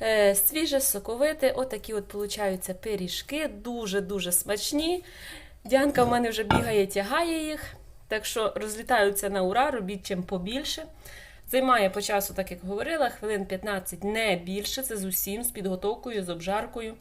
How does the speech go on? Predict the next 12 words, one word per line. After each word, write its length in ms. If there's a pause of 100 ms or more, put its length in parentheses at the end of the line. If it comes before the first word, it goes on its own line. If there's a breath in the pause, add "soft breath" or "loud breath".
(440 loud breath)
з 100
усім, 260
з 40
усім. 260 (360 loud breath)
Рекомендую 640
вам 160
попробувати. 580
Начинка 460
може 300
бути 360
будь-яка. 720 (280)
Ну, 280